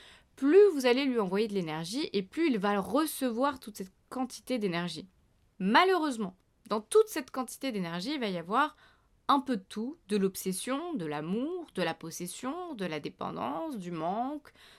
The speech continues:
de la bénédiction, il y a vraiment de tout. Et toutes ces énergies qui seront pas vraiment positives, mais qui, celles qui seront plutôt négatives, eh bien, elles vont le faire fuir, car il sera suralimenté par tout ça. Donc, il va réceptionner toute cette énergie,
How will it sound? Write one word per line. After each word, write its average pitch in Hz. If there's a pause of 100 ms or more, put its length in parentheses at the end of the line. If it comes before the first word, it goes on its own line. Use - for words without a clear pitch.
(100)
de 160
la 156
bénédiction, 175
il 320
y 330
a 320
vraiment 302
de 254
tout. 285 (460)
Et 320 (220)
toutes 359
ces 285
énergies 269
qui -
seront 220 (500)
pas 262
vraiment 226
positives, 226
mais 208
qui, 233
celles 262
qui -
seront 233
plutôt 214
négatives, 226 (360)
eh 180
bien, 240
elles 233
vont 254
le 277
faire -
fuir, 208 (120)
car 175
il 170
sera 247 (140)
suralimenté 202
par -
tout -
ça. 185 (500)
Donc, 185
il 262
va 349
réceptionner 254
toute -
cette 175
énergie, 170